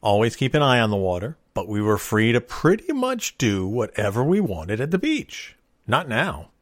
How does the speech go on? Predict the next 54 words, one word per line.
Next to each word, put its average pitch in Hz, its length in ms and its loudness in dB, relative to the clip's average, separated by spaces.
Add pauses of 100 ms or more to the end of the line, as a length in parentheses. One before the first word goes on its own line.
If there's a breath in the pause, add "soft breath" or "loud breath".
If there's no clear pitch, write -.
I've 165 240 2
seen 175 300 4
families 170 480 2
put 147 220 0
up 156 120 0
fences 143 680 2
around 131 380 4
their 147 200 4
campsite 127 680 -2 (180)
so - 180 0
that 110 180 -4
the 123 100 -4
kids 131 320 -2
<laughs> - 20 -12
don't 139 280 0
go 139 220 0
wandering 120 560 -2
off 156 400 -4
because, 117 600 -2 (100)
you 127 100 -4
know, 87 80 -4
we 98 140 -6
can't 117 240 -6
have 135 180 0
them 120 140 -2
out 127 140 -2
of 131 60 -2
sight. 247 300 -6 (280)
When 104 140 0
I 120 80 4
was 185 140 4
a 220 60 0
kid, 277 340 0 (200)
<sighs> - 640 -12
it 147 120 -6
wasn't 196 340 4
quite 180 220 4
the 156 80 2
philosophy, 135 680 2
"Well, 294 300 4
we 220 100 6
came 180 240 4
with 170 160 4
three, 156 240 2
we're 143 120 6
leaving 135 300 4
with 127 160 0
two. 120 280 2
That's 254 260 0
a 220 60 4
pretty 220 240 0
good 220 200 2
batting 185 320 2
average." 82 500 -4